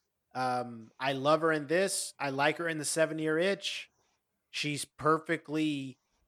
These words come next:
serviceable. But when you start looking at heavy-hitting actresses, like, her name should not be anywhere on the list. And, and, I mean, top twenty-five, nowhere near it.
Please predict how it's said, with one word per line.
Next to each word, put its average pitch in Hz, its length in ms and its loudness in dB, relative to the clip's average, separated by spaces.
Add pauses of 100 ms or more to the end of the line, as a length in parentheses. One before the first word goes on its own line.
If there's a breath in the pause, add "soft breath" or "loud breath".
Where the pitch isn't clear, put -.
(220)
serviceable. 202 1160 0 (520)
But 143 360 4
when 160 220 0
you 185 200 -4
start 196 340 0
looking 170 300 0
at 143 140 -4
heavy-hitting 160 680 0
actresses, 180 920 -4 (420)
like, 147 220 -2
her 156 160 0
name 156 340 -2
should 131 380 -10
not 139 260 -2
be 139 180 -4
anywhere 131 680 -4 (340)
on 139 260 -2
the 127 100 -6
list. 123 560 -4
And, 143 200 -6
and, 135 260 -8
I 135 120 -4
mean, 139 200 -6 (680)
top 151 300 4
twenty-five, 117 760 -6 (200)
nowhere 135 380 0
near 120 260 -6
it. 107 140 -16